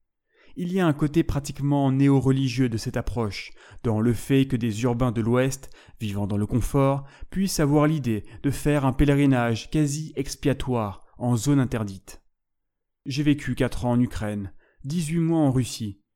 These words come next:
et je n'ai jamais connu personne ayant exprimé le souhait d'y aller. Pour ces peuples, c'est une blessure à vif, une infamie pratiquement éternelle. Il y a là aussi quelque chose de gênant,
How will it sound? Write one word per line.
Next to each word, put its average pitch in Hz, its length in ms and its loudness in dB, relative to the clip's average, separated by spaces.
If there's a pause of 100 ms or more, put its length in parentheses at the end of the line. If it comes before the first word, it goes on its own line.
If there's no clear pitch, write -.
(240)
et 151 100 4
je 165 100 2
n'ai 170 120 2
jamais 180 240 2
connu 156 260 4
personne 113 600 0 (240)
ayant 151 260 6
exprimé 151 480 2
le 123 120 2
souhait 160 340 0
d'y 123 180 0
aller. 104 300 -2 (1000)
Pour - 160 -6
ces 123 140 0
peuples, 139 440 4 (320)
c'est - 240 -4
une 170 140 2
blessure 139 420 0
à 113 80 0
vif, 107 440 -8 (240)
une 165 180 2
infamie 135 580 0 (200)
pratiquement 147 540 0
éternelle. 113 640 0 (600)
Il 170 120 0
y 170 60 6
a 170 60 6
là 165 140 4
aussi 156 280 2
quelque 139 240 2
chose 139 220 0
de 131 120 4
gênant, 113 540 2